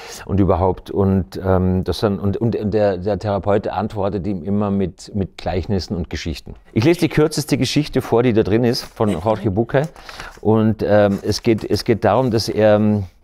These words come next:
er, er kommt das erste Mal zu seinem Therapeuten und, und er sagt, „Ich kann nicht“, sagte ich. „Ich kann es einfach nicht.“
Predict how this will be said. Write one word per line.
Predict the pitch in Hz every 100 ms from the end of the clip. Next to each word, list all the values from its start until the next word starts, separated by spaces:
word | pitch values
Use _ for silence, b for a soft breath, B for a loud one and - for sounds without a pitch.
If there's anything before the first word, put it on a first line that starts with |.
| _ -
er, | 110 120
er | 120 113 98
kommt | 123 107
das |
erste | 107 131 123
Mal | 113
zu | -
seinem | 98 104
Therapeuten | 98 90 90 104 135 117 143 _ - _ - _ b b b b b _ -
und, | 101 98 98 - - _ _ _ _ _ _ - _ _ _ _ _ _ _ _ - - _ _ _ _ - - - - _ _ - - -
und |
er | 101
sagt, | 90 98
„Ich | - -
kann | 160
nicht“, | 151 78 - - _ - - - _ -
sagte | - 85 87
ich. | - - B B B
„Ich | -
kann | - 214
es | 185
einfach | 160 131 120
nicht.“ | 113 -